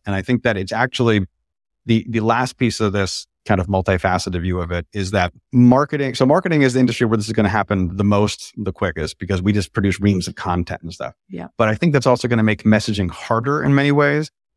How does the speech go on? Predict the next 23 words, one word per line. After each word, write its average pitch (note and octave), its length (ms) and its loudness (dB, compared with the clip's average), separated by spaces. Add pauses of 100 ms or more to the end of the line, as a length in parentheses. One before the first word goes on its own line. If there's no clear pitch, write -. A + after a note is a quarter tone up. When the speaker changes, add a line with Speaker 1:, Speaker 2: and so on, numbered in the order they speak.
(100)
Speaker 1:
because G#2+ 380 0
right A#2+ 200 0
now A#2+ 160 0
the A2 140 -2
average, G#2 560 -2
uh, F#2+ 240 2
American G#2 420 2
spends F#2+ 280 -6
thirteen A2 440 0
hours F#2+ 320 0
a F2+ 60 -8
day F#2+ 460 -4 (180)
consuming F#2 420 -4
media. F2+ 460 -4 (400)
That's E3+ 240 -2
a - 60 -4
ton C3 500 0
of F2 80 -4
stuff - 420 -4
to F#2+ 160 -10
blast G2+ 480 -2
at F#2+ 100 -2
everybody. F#2 340 -4